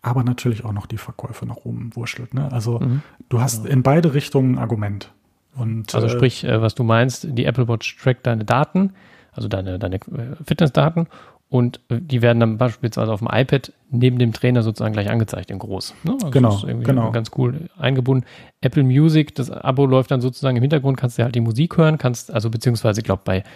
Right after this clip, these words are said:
Speaker 2: Fitness Plus kannst du die Musik dann an sich sowieso dabei hören, aber du könntest dir die Playlist dann auch in Apple Music nochmal für, äh, dir deine, äh, alltägliche, äh, Fahrt zur Arbeit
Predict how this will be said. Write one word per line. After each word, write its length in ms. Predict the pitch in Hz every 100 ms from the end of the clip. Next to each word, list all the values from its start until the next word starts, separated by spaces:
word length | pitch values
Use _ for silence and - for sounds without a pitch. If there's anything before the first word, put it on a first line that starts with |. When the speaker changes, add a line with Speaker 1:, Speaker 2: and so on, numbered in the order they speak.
| -
Speaker 2:
Fitness 320 | - 110 101
Plus 180 | 117 113
kannst 240 | 107 104
du 40 | -
die 60 |
Musik 300 | 101 101 117
dann 140 | 110 95
an 100 | 98
sich 180 | 139 -
sowieso 320 | 101 110 143
dabei 320 | 127 123 123
hören, 220 | 120 117
aber 260 | 107 101 98 - -
du 60 | -
könntest 300 | 117 107 120
dir 60 |
die 100 | 107
Playlist 520 | - 110 113 120 - 110
dann 100 | 98
auch 160 | 104
in 80 | 117
Apple 180 | 110 113
Music 340 | 110 120 120 107
nochmal 300 | 101 101 98
für, 600 | - 104 104 104 - 107
äh, 40 |
dir 160 | 113 107
deine, 400 | 101 95 95 117 - 104 101
äh, 440 | - - - - 110
alltägliche, 1080 | 104 113 107 104 107 104 104 101 101 98 104
äh, 40 |
Fahrt 240 | - 101 -
zur 100 | 95
Arbeit 480 | 98 90 87 -